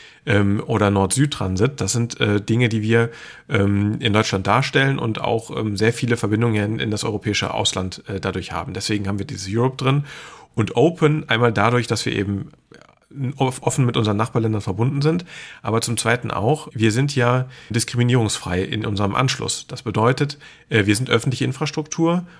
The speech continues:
und jeder kann an unser Netz sich anschließen. Das kostet dann einen Obolus, aber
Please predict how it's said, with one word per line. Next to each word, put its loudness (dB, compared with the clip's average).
und 0
jeder 4
kann -2
an 0
unser -2
Netz -4
sich -4
anschließen. -4
Das -10
kostet 0
dann 2
einen 0
Obolus, -2
aber 0